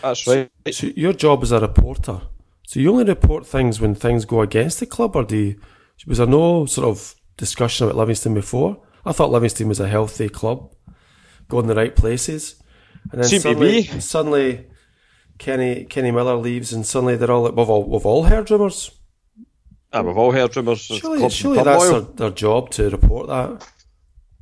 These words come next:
Speaker 2: to us,
Speaker 1: Well,
Speaker 2: you
Speaker 1: you
Speaker 2: know?
Speaker 1: would think so.
Speaker 2: There's all
Speaker 1: You'd think
Speaker 2: sorts of
Speaker 1: so.
Speaker 2: shenanigans behind st-, let's just, let's not talk about Kenny for a minute. Let's talk about the shenanigans.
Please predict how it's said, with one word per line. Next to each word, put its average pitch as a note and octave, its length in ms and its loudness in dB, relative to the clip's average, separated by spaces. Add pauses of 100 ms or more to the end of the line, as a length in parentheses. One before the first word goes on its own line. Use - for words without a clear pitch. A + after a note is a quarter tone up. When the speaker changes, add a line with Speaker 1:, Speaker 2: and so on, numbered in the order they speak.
(100)
Speaker 2:
to F#3 220 -2
us, A#3 80 0
Speaker 1:
Well, C#3+ 140 4
Speaker 2:
you A2+ 60 0
Speaker 1:
you A2 40 0
Speaker 2:
know? B2 60 4
Speaker 1:
would G3+ 140 -2
think D#3+ 240 0
so. A3 220 -2 (300)
Speaker 2:
There's G#2+ 160 -6
all A#2+ 100 4
Speaker 1:
You'd D3+ 120 6
think D#3+ 100 0 (100)
Speaker 2:
sorts - 100 -4
of D3+ 80 4
Speaker 1:
so. - 60 -4
Speaker 2:
shenanigans C#3 720 4
behind A#2+ 380 -2
st-, - 180 -10 (300)
let's D3 160 2
just, - 280 -4
let's E3 160 -2
not C#3 140 4
talk B2 160 2
about B2+ 140 0
Kenny D3 340 0
for D#3+ 160 -2
a C3 60 2
minute. A2+ 300 -2
Let's C3+ 160 -6
talk B2 260 -6
about - 80 -6
the A2+ 80 -8
shenanigans. G#2 680 -8